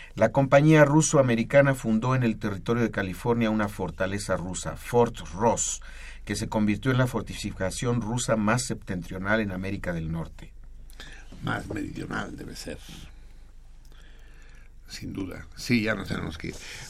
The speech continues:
Speaker 2: Pues la respuesta del Salmón Dumí es muy distinta a la mía, pero está muy documentada. Supongo que es, que es verdad lo que dice, aunque no habla de una frontera entre los dos estados.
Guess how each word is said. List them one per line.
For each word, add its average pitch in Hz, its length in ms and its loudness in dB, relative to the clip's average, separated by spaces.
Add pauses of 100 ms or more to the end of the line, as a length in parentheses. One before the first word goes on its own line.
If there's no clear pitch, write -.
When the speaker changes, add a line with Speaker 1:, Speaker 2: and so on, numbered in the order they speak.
Speaker 2:
Pues 127 180 6
la 131 140 6
respuesta 151 720 4
del 110 500 4
Salmón 113 640 6
Dumí 143 360 12
es 113 200 6
muy 120 280 6
distinta 110 540 0
a 95 40 -4
la 90 100 -6
mía, 110 340 -2 (640)
pero 98 300 4
está 113 240 0
muy 110 180 4
documentada. 101 760 0 (400)
Supongo 104 680 -2
que 92 240 -4
es, - 460 -10 (400)
que 110 100 0
es 92 80 -2
verdad 95 220 -2
lo 98 100 -2
que 110 80 -2
dice, 131 260 4
aunque 107 300 0
no 120 200 4
habla 117 260 2
de 104 60 0
una 107 120 -2
frontera 95 420 -2
entre 85 200 -6
los 78 180 -6
dos 82 180 -8
estados. - 560 -8